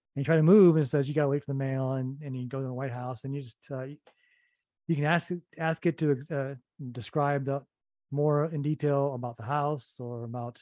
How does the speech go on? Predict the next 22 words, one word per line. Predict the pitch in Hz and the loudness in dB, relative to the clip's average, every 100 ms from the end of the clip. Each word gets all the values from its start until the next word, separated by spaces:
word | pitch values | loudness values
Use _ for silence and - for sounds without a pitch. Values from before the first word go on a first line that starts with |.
| _ - | _ -18
the | 120 | -10
mailbox | 135 147 147 143 135 - | -6 -4 -2 -4 -6 -12
or | 120 | -14
the | 113 | -12
path | 113 147 143 135 - - | -8 -6 -6 -8 -12 -14
or | 123 | -12
what | 120 | -10
you | 123 117 | -12 -10
see. | - 151 147 117 _ _ _ _ _ _ _ | -6 -4 -6 -8 _ _ _ _ _ _ _
And | 139 135 | -6 -6
you | |
just | 143 - | -6 0
try | 175 | 0
to | |
figure | - 175 160 | 2 2 4
out, | 160 143 - - | 4 2 -6 -4
based | 156 - | -4 -2
on | 135 | -4
the | 131 131 120 | -4 -4 -6
text | - 156 - | -4 -6 -6
clues, | - 131 120 117 110 _ _ _ _ - | -8 -6 -6 -8 -14 _ _ _ _ -16
what, | 135 131 135 | -8 -4 -6